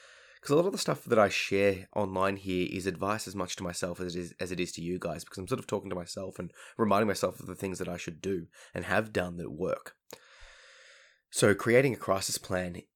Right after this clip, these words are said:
is something that I have instilled in the past, but because I was on a good run, I sort of just let it lapse, which was a mistake. You know, I need to realize that I've gotta keep these things updated. So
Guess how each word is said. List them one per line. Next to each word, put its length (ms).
is 280
something 280
that 120
I 160
have 540
instilled 280
in 80
the 60
past, 460
but 200
because 360
I 160
was 340
on 100
a 60
good 180
run, 240
I 60
sort 160
of 60
just 160
let 180
it 140
lapse, 400
which 200
was 120
a 40
mistake. 500
You 100
know, 120
I 40
need 240
to 120
realize 400
that 100
I've 220
gotta 180
keep 300
these 200
things 220
updated. 520
So 420